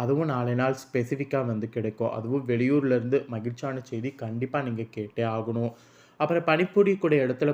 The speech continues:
கூட திருப்தி உண்டாகும். பணிபுரியக்கூடிய இடத்துல திருப்தி உண்டாகிற மாதிரி நீங்க உங்களுடைய செயல் வந்து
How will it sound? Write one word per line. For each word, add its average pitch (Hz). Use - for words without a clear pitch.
கூட 135
திருப்தி -
உண்டாகும். 110
பணிபுரியக்கூடிய 135
இடத்துல 131
திருப்தி 127
உண்டாகிற 117
மாதிரி 123
நீங்க 107
உங்களுடைய 143
செயல் 135
வந்து 123